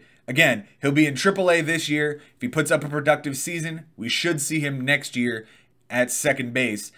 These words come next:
which means you're probably not picking up the option on Mitch Moreland. You're moving Michael Chavis to first base next year, and you get Jeter Downs at second next year. Now, as for Connor Wong,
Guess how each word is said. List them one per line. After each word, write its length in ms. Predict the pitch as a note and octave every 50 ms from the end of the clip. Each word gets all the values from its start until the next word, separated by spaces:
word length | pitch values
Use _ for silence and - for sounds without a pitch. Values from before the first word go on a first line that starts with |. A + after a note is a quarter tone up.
| - _ _ -
which 220 | A2 B2 B2 -
means 340 | C3 C#3 C#3 B2+ A#2+ G#2+ G#2+
you're 80 | A2+
probably 720 | - - - - F#3 G#3+ A#3 A#3+ A#3+ A#3 A3 G#3 G3+ G3 F#3+
not 220 | F#3+ F#3 F3+ -
picking 240 | - F#3 F3+ E3+ E3+
up 120 | E3 D#3+
the 120 | - D3+ D3+
option 320 | D3+ D3+ C#3+ C#3+ D3+ C#3+
on 180 | C#3 C3+ C3 C3
Mitch 200 | C3 B2+ B2+ B2
Moreland. 580 | B2 C3 C#3 D#3 E3+ E3+ E3+ E3+ E3 E3 E3 - - - - -
You're 100 | A#2 B2
moving 300 | C3+ C#3 C#3+ C#3 C3+ C3+
Michael 260 | C3+ C#3 C#3 C3 B2
Chavis 420 | A#2+ - - D3 C#3+ C3+ C3 B2+ -
to 60 | B2+
first 300 | - - C3+ C3 B2 -
base 240 | - A#2 A2+ G#2+ -
next 540 | A2 A2+ B2 C3+ D3+ E3+ E3+ - - - -
year, 360 | C#3+ C#3 C3 C3 B2+ A#2 - - - - - _ _ -
and 280 | B2 B2 B2 B2 A#2
you 100 | A#2 A#2
get 300 | A#2 A2+ B2 A#2 - A2
Jeter 320 | G#2+ G#2+ B2 B2+ C3 C3+ B2
Downs 480 | A#2+ A#2 A2+ A2+ A2+ A2 G#2+ G#2 - _ _ _ _ -
at 200 | G2 G#2 G2+ -
second 500 | - - - G#2+ G#2 - G2+ F#2 F#2+ - _ _ _ -
next 340 | F#2 F#2+ F2+ - - - -
year. 300 | G#2 F#2+ F2 D2+ - _ _ _ _ _ _ -
Now, 300 | C#3 D#3+ B2+ F2 - - _ _ _ _ _ - -
as 240 | B2+ C#3+ D#3+ D#3
for 120 | - F3+ D3
Connor 440 | B2+ - D#3 D#3+ E3 E3 E3 D#3 D3+
Wong, 460 | C#3 D3+ E3+ E3 C#3 B2 - -